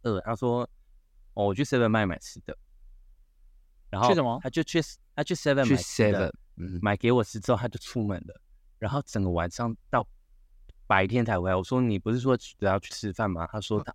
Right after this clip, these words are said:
Speaker 1: ：“哦，他跟朋友吃饭，然后又夜唱。”然后他说：“为什么不带我去？”然后他就说：“为什么要带我去？”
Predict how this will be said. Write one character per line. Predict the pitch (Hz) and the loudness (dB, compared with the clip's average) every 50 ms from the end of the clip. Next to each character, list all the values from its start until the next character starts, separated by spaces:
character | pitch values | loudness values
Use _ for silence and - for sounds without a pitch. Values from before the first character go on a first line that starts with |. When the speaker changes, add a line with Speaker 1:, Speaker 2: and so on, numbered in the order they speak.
| 110 | -2
Speaker 1:
：“哦， | 101 92 | -2 0
他 | - 107 110 | 0 -2 -2
跟 | - - 110 110 | 0 0 0 0
朋 | - 113 | 0 0
友 | 98 90 | -2 -2
吃 | - - - 101 | -4 -8 -10 -6
饭， | - 107 101 | -4 -2 -2
然 | 92 92 | 0 0
后 | 92 | 0
又 | 98 104 | 0 0
夜 | 101 101 98 92 | 0 0 0 -2
唱。” | - - 104 92 - _ _ _ _ _ _ | -4 -6 -8 -8 -8 _ _ _ _ _ _
然 | - 143 147 | 0 2 4
后 | 156 | 4
他 | 143 | 2
说 | 120 151 139 | 2 2 0
：“为 | 143 151 | 0 0
什 | - 120 98 | 0 0 -2
么 | 90 | -2
不 | 85 101 | -4 -2
带 | - 120 98 | 0 2 2
我 | 87 85 | 2 0
去？” | - - 110 92 | -4 -6 -6 -4
然 | 90 95 | -4 -4
后 | 101 | -4
他 | 117 107 | -2 -2
就 | 110 | -2
说 | 98 - 110 104 | -2 -2 0 0
：“为 | 117 117 | 0 -2
什 | - 92 | -4 -4
么 | 87 | -6
要 | 90 | -2
带 | - 104 95 | 0 0 -2
我 | 85 - _ _ | -2 -4 _ _
去？” | - - - - - | -14 -12 -12 -12 -12